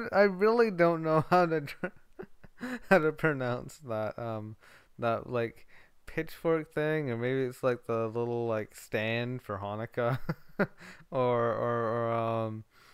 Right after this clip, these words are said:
it's, like, the trident, um, you know, like, the, I guess the trident weapon, oh, it's Sai. Oh, that, that makes sense. Saiki no Sai-san, yeah.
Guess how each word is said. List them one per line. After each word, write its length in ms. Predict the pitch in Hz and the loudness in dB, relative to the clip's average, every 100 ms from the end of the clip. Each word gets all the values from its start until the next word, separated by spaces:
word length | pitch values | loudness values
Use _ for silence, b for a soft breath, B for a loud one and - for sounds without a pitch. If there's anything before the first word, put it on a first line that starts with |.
| b _ | b _
it's, 220 | 120 117 | -8 -6
like, 140 | 117 107 | -4 -6
the 80 | 107 | -8
trident, 800 | - 113 107 113 120 123 117 - - b b b b - | -4 0 2 2 -2 -4 -8 -16 -20 b b b b -4
um, 1000 | 113 110 110 107 107 107 104 107 104 104 - _ _ _ _ _ _ _ - | -2 0 2 2 0 0 -2 -6 -10 -12 -18 _ _ _ _ _ _ _ -12
you 80 | 107 | -10
know, 120 | 104 | -8
like, 220 | 104 98 | -10 -12
the, 120 | 104 110 _ _ _ _ _ _ _ _ _ _ b b b b | -14 -16 _ _ _ _ _ _ _ _ _ _ b b b b
I 60 | - | -8
guess 260 | - 349 - | 0 0 2
the 120 | 370 | 0
trident 640 | - - 208 202 170 139 | 4 8 8 8 -2 4
weapon, 460 | 131 143 190 160 123 | 4 4 2 -2 0
oh, 140 | 135 | 0
it's 160 | 131 - | 0 -2
Sai. 760 | - 160 147 151 143 110 98 - b b b - | -2 4 6 6 4 2 -2 -10 b b b 4
Oh, 420 | 147 160 156 151 | 8 10 8 8
that, 340 | 135 139 123 - | 8 6 4 0
that 140 | 123 | 0
makes 260 | 117 107 - | 0 -2 -4
sense. 460 | 101 95 - - _ _ | -6 -6 -12 -20 _ _
Saiki 300 | 113 110 113 | -4 -4 -6
no 120 | 107 | -6
Sai-san, 840 | 98 - 104 98 98 - 92 90 95 - - | -8 -4 -2 -2 -6 -10 -10 -10 -14 -20 -16
yeah. 220 | 53 53 | -14 -14